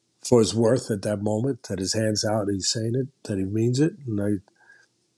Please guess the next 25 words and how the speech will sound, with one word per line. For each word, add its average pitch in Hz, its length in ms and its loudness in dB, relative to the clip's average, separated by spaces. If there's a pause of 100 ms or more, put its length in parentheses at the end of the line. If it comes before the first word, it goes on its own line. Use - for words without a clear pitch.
so - 160 2
I 110 60 6
put 123 180 4
my 110 120 4
hand 113 280 2
out, 127 360 4
and 110 180 -2
then, 110 240 -2
um, 107 320 -2 (1400)
then 117 240 0
I 117 160 2 (320)
think, 175 260 4
if 113 120 2
I 113 60 0
remember 117 420 0
correctly, 107 500 -4
he 101 240 0 (880)
went 120 240 2
past 131 340 4
the 110 100 -2
hand 110 300 -4
and 98 80 -6
he 98 120 -2
hugged 92 280 -2
me. 87 140 -20